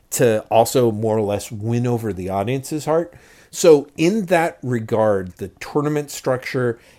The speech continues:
having your enemies that then become your allies, I,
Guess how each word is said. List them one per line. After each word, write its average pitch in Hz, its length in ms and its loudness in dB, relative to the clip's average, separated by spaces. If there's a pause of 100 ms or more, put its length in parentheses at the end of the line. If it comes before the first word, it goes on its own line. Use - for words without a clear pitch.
having 135 440 4
your 127 140 0
enemies 117 640 -2
that 98 240 -14
then 123 280 2
become 123 420 -4
your 107 200 -2
allies, 104 720 0 (320)
I, 113 140 -12